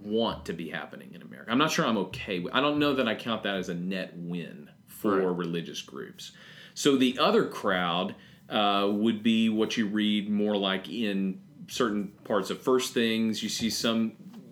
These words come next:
Speaker 1: really devout Catholics who are writing
Speaker 2: Uh-huh.
Speaker 1: about this. Um, you know, you had the, the big divide between David French and, uh, Sohrab Ahmari from the New York Post. The other side of this, people like R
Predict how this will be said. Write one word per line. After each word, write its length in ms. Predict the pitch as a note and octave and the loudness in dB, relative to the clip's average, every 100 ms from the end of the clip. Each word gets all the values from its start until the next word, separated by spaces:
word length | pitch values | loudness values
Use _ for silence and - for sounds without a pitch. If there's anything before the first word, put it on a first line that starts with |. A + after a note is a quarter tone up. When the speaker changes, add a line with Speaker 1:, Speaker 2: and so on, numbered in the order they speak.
| - C3+ | -14 0
Speaker 1:
really 280 | B2 B2+ | 4 4
devout 380 | A2+ G2+ F#2+ E2 | 4 2 0 -4
Catholics 680 | - A2+ A#2+ B2+ A#2+ A2+ - | -2 0 0 0 -2 -2 -4
who 400 | B2+ A#2 A2+ - | 0 2 2 -2
are 80 | A#2 | 0
writing 260 | G#2+ G#2+ G#2+ | 2 2 2
Speaker 2:
Uh-huh. 60 | |
Speaker 1:
about 260 | G#2+ G2+ G#2 | 0 -2 0
this. 340 | G2+ G2+ - - - - - | 0 0 -4 -12 -20 -20 -8
Um, 680 | G#2 G2+ F#2+ F2+ F2+ F2+ F2+ G#2 | 0 2 2 2 0 0 -2 0
you 100 | G#2+ | 0
know, 60 | |
you 140 | G#2 G#2 | 2 0
had 120 | G2+ | -2
the, 180 | F#2 - A2+ | -4 -6 -8
the 100 | G#2 | -8
big 460 | G2 B2 B2+ A#2+ | 2 6 6 4
divide 400 | A2 F#2+ G2 G2 | 0 0 2 0
between 480 | F#2 - G#2 F#2 F#2 | -2 -4 -2 -2 0
David 300 | G2 F#2+ F2 | 0 0 -4
French 580 | - G#2 G2+ G2 - - - - - | -4 -2 0 -2 -6 -8 -16 -12 -4
and, 540 | G2+ F#2+ F#2 F2+ F2 - | 0 0 0 -2 -4 -4
uh, 140 | F#2+ | -4
Sohrab 380 | F2+ - G#2 F#2 | -4 -2 0 0
Ahmari 440 | F2+ F#2 G2 G2 F#2+ | -2 -2 0 0 -2
from 160 | G2 | -2
the 60 | F2+ | -2
New 120 | F2+ | -2
York 320 | F#2 F2+ F2 | -2 -2 -4
Post. 540 | - G#2+ G#2 G2+ - - - - - _ - - | -4 0 0 -2 -6 -14 -20 -20 -20 _ -20 -16
The 640 | A#2 F#2 G2+ B2+ B2 C3+ | -14 -12 -12 -2 2 4
other 180 | E3 A3+ | 4 2
side 320 | - F3+ D3+ | 2 2 2
of 180 | B2 A2+ | 2 2
this, 560 | A2+ A2+ A2+ - - - - A#2 - - D3 - | 2 2 0 -4 -6 -10 -10 -10 -12 -20 -18 -2
people 220 | C#3 B2+ | 0 2
like 180 | G#2+ G2 - - _ - | 2 0 -8 -20 _ -2
R 200 | A2+ | 0